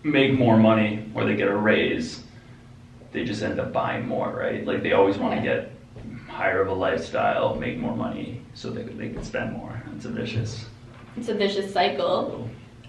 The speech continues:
Speaker 1: cycle.
Speaker 2: Um, that's not the case for everyone, obviously.
Speaker 1: True.
Speaker 2: And yeah, that's also why you see people who are, like, multimillionaires,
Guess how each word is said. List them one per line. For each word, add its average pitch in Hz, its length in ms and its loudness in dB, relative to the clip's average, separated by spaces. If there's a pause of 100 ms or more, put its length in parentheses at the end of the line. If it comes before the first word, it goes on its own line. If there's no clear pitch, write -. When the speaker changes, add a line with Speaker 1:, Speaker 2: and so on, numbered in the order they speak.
(120)
Speaker 1:
cycle. 180 100 -4 (160)
Speaker 2:
Um, - 300 -6 (560)
that's 196 200 0
not 196 220 0
the 196 60 -4
case - 300 -6
for - 100 -6
everyone, - 380 -4
obviously. - 720 -6
Speaker 1:
True. - 300 -4
Speaker 2:
And 202 80 -4
yeah, - 280 -2
that's 190 160 -6
also 180 220 2
why 160 140 0
you 165 80 -2
see - 140 -6
people - 280 -8
who 170 220 -6
are, - 100 -4
like, - 180 -4
multimillionaires, 180 1040 -2